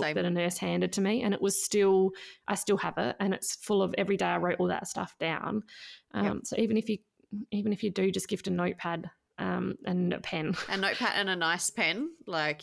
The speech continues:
Speaker 1: yeah, that they can
Speaker 2: Yeah.
Speaker 1: take with them.
Speaker 2: It's those things that they will remember. Yep.
Speaker 1: I had a friend,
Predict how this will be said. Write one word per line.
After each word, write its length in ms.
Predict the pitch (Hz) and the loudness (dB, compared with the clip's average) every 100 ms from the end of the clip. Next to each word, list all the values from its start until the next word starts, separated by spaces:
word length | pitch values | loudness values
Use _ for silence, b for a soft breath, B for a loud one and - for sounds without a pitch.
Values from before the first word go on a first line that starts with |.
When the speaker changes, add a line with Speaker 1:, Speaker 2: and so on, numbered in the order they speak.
| - | -12
Speaker 1:
yeah, 340 | - 170 143 | -8 -2 0
that 220 | 156 170 - | 0 -2 0
they 60 | |
can 80 | 247 | 2
Speaker 2:
Yeah. 120 | 262 | 2
Speaker 1:
take 300 | 233 208 - | 2 0 -2
with 160 | 170 - | -8 -6
them. 360 | 156 208 262 269 | -4 -4 -6 -6
Speaker 2:
It's 200 | - - | -8 -4
those 280 | 220 214 214 | -2 -2 -2
things 400 | 208 190 185 - | 0 0 0 -2
that 240 | 190 - | -6 -2
they 460 | 185 180 180 180 185 | 0 2 2 2 2
will 160 | 190 180 | 2 2
remember. 580 | 180 160 170 156 - - _ - | 2 0 0 -2 -2 -8 _ -6
Yep. 320 | - - - B B B B B B | -6 -6 -8 B B B B B B
Speaker 1:
I 80 | 190 | 0
had 140 | 202 | 2
a 40 | 190 | 0
friend, 480 | 196 180 175 180 | 0 -2 -2 -4